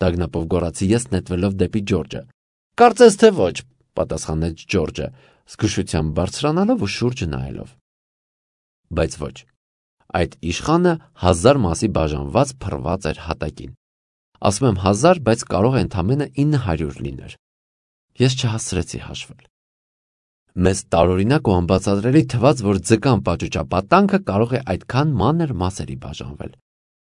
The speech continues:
Դա իրոք որ անբացատրելի ու տարօրինակ կլիներ, եթե իշխանի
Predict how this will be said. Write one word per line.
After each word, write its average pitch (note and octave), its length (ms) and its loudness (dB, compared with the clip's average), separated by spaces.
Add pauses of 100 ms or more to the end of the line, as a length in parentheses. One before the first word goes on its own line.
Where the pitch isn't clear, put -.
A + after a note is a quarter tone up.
(420)
Դա F#3+ 80 8
իրոք B2+ 320 6
որ D#2 140 0 (160)
անբացատրելի G#2+ 880 2
ու D3 220 0
տարօրինակ E2 640 -2
կլիներ, E3 420 2 (400)
եթե F#2+ 200 2 (100)
իշխանի F#2+ 480 0